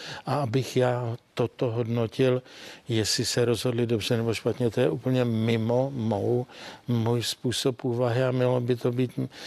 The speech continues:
mimo způsob úvahy každého. Ať potom každý, vy i já, přijdeme k těm urnám a někoho volíme, ale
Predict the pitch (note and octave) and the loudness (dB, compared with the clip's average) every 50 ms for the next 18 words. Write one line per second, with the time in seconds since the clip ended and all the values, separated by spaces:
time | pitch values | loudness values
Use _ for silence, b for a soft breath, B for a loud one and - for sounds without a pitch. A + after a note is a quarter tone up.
0 | B B B C3 C3+ B2+ B2 B2+ C3 C3 A#2 - - - C3+ A#2 - - C#3+ C3+ | B B B -2 0 0 0 -2 -2 -2 -4 -8 -6 -4 -4 -4 0 -2 -2 0
1 | D3 C#3 B2 B2+ C3 C3+ C#3+ C#3 - D3 C#3 C#3 C#3+ E3 E3+ E3 D#3 D#3 D#3 - | 0 0 0 2 2 2 0 2 0 0 0 2 2 2 2 4 2 0 0 -2
2 | - C#3+ C#3 - - - - - E3 D#3 - D#3+ D#3 D#3+ D#3 - - C3 B2+ A#2 | -2 -2 -4 -4 -6 -16 -4 -2 -2 0 0 -2 -2 -2 -2 -2 -2 -2 -2 -2
3 | A#2 B2+ D#3 D#3 C#3+ B2+ A#2+ C3 D3 D#3 C#3 B2+ C3 B2+ B2+ C3 D3 D3+ B B | -2 -2 -2 -2 0 0 0 0 0 2 0 2 2 4 4 2 2 -2 B B
4 | B D3+ D3+ B B B - - - C#3+ C3+ C3 C#3 C#3+ B2+ - D3 D3 C#3+ C3 | B -12 -12 B B B -4 0 2 2 4 4 2 0 0 0 0 0 2 0
5 | B2+ C3+ C3+ C#3 D3+ D#3 C3+ B2 B2+ B2+ B2 - C3+ B2+ C3+ C3 C3 C3 C3 C#3 | 0 0 0 0 0 0 0 2 0 0 0 0 0 0 0 0 0 0 0 0
6 | C#3+ D3 D3 C#3 C3 - - - A#2 B2+ B2+ B2+ | -2 -2 -2 -2 -2 -4 -2 0 2 2 2 2